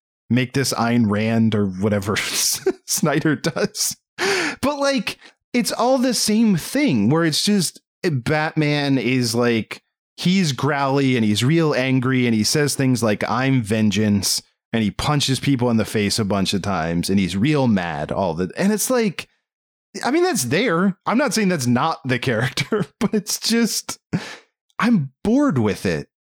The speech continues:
I, I think we did it. I think we did this Batman as much as we can do it in all the ways that we can do it. And I just think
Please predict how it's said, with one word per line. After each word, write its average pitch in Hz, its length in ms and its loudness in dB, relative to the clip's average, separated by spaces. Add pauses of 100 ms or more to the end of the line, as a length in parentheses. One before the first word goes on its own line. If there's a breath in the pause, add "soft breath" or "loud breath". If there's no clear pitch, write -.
(140)
I, 208 240 0
I 196 140 0
think 262 240 2
we 254 120 4
did 175 180 0
it. 87 220 -2 (220)
I 180 100 0
think 226 180 2
we 254 140 4
did 165 460 2
this 151 240 0
Batman 110 760 0 (420)
as 160 180 0
much 170 300 2
as 196 120 2
we 196 120 2
can 180 180 0
do 139 220 2
it 131 180 0
in 131 160 0
all 127 160 2
the 123 120 0
ways 143 320 2
that 151 100 0
we 143 120 2
can 131 160 2
do 117 200 2
it. 113 240 0 (340 loud breath)
And 202 120 -2
I 233 100 0
just 247 300 0
think 233 400 0